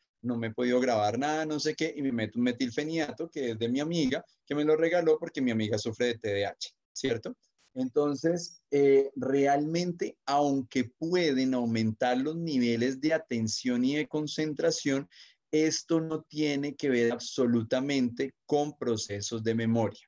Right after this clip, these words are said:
Ahí para les boto el dato, por si acaso lo están haciendo, conocen a alguien que lo están haciendo, le digan que realmente meterse un metilfenidato, meterse un modafinilo, meterse un armodafinilo,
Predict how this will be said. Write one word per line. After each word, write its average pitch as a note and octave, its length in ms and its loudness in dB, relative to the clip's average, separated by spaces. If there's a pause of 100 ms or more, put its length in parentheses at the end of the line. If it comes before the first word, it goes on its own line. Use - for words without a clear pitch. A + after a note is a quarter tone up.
(260)
Ahí A2+ 160 0
para B2+ 200 0
les B2 200 0
boto C#3 240 2
el D#3 100 2
dato, F3+ 260 -2
por - 140 -6
si A2 60 -2
acaso G#2+ 320 -2
lo C3 80 2
están A2 240 -2
haciendo, D3 320 0
conocen G#2+ 240 0
a - 60 2
alguien B2 180 0
que C3 40 0
lo A#2+ 40 0
están G#2+ 200 -2
haciendo, C3 360 -2 (380)
le C3 160 2
digan C3+ 340 2
que D#3 160 0
realmente C3+ 880 0
meterse A#2 420 -2
un C3 80 -2
metilfenidato, D#3 960 -2
meterse A2+ 460 -2
un B2+ 120 2
modafinilo, D3 840 0
meterse A2 400 -2
un B2 80 0
armodafinilo, C#3+ 840 0